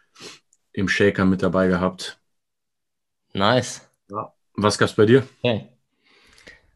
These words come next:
Speaker 2: Ah, bei mir gab's vier Eier, ein bisschen Bacon.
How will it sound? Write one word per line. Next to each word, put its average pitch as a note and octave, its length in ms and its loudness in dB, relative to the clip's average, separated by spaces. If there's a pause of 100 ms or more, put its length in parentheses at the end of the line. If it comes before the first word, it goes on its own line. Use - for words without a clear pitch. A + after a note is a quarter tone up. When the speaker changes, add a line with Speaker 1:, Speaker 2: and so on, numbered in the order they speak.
Speaker 2:
Ah, G#2+ 520 4
bei G#2 160 0
mir C3+ 220 2
gab's - 1160 0 (360)
vier A2+ 280 2
Eier, C3+ 540 2
ein G2 140 -6
bisschen G2+ 280 -4
Bacon. B2 520 0